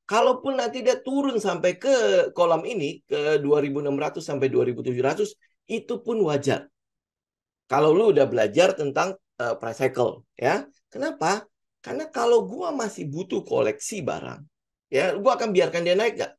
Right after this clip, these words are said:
Tentu tidak. Ya, kalau gua masih butuh barang, tetapi ya saya nggak tahu dengan, dengan, dengan, eh, yang sudah dibeli-beli di daerah sini, apakah dia sudah cukup, ya, atau belum, ya, kita nggak tahu, ya. Tetapi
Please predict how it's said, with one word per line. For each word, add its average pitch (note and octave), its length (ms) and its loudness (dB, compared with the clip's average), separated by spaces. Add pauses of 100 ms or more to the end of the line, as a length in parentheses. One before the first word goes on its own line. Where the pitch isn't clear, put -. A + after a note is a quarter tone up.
(220)
Tentu C3 240 -6
tidak. C3 400 2 (1040)
Ya, - 80 -16
kalau D3+ 320 6
gua A3+ 240 4
masih D3+ 160 -4
butuh A#2+ 240 -6
barang, B2 480 2
tetapi B2 320 -4
ya C#3 240 2 (160)
saya E3 240 -2
nggak B2 80 -6
tahu C#3 320 2
dengan, C3 300 0 (180)
dengan, C3 240 0
dengan, B2+ 300 -2 (680)
eh, C3 320 6
yang C3 160 2
sudah C3+ 320 2
dibeli-beli B2+ 640 0
di A#2 160 -8
daerah A#2 240 0
sini, G3 320 -2
apakah B2 320 -4
dia B2 160 0
sudah B2+ 320 -4
cukup, F#3 560 2 (720)
ya, C#3+ 240 0
atau C#3+ 160 2
belum, G3 320 4
ya, C3 80 -4
kita C#3 240 -6
nggak A2+ 160 -8
tahu, A#2+ 160 2
ya. C3 160 -2
Tetapi D3 340 -4